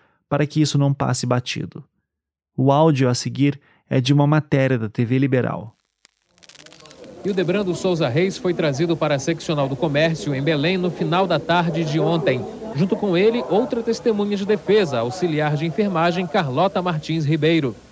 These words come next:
Speaker 2: Segundo o delegado da seccional, ela teria induzido a entrada da falsa testemunha no tribunal do júri.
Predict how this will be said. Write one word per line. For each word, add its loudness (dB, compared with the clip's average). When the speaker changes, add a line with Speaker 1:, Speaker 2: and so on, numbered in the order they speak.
Speaker 2:
Segundo -2
o 0
delegado 0
da -2
seccional, 0
ela 2
teria -2
induzido -2
a -2
entrada 0
da 0
falsa -2
testemunha -2
no -2
tribunal 0
do 2
júri. 2